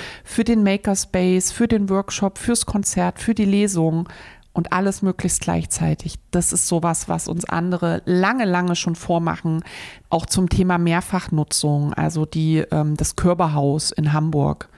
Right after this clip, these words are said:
wirklich auch sich zusammenzutun aus verschiedenen Bereichen. Deswegen meinte ich vorhin auch integrierte Stadtentwicklung. Das muss gar nicht Bibliothek alleine sein.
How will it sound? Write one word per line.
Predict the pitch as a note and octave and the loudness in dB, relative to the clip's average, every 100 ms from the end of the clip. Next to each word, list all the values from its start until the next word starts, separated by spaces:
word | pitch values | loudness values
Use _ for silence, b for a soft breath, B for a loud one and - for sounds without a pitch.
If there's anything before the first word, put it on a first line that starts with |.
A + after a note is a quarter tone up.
| B B B B B | B B B B B
wirklich | E3+ E3+ F3+ - - | -2 0 -2 -2 -2
auch | D#3+ | -2
sich | - D#3+ - | -2 -4 -2
zusammenzutun | E3 F3 A3 D4+ - F#3 - F3 E3 | 0 0 0 0 -2 -6 -4 0 0
aus | C#3+ D#3+ - | 0 -2 -2
verschiedenen | D#3+ - E3+ E3 D#3 | -2 0 0 0 0
Bereichen. | - D#3+ E3 - | 0 -2 -2 -2
Deswegen | D#3 D#3 D3+ | -4 -2 0
meinte | D#3 D#3 | 0 -2
ich | - | -4
vorhin | - D#3+ | -2 -2
auch | - - | -2 0
integrierte | G3+ A#3+ - - C#3+ - | 2 2 0 -2 -4 -2
Stadtentwicklung. | - - - - - - - C3+ C#3+ D#3 B B B | -4 -6 -4 -6 -4 -6 -4 -2 -2 -6 B B B
Das | D3+ E3+ | -2 0
muss | F3+ | 0
gar | - D#3+ | 0 -2
nicht | E3 - | -2 -2
Bibliothek | F3 D#3+ - D#3+ | -2 -2 0 0
alleine | C#3+ D3 E3+ B3 | 0 2 2 2
sein. | F#3+ C#3+ - - | 0 -2 -2 -6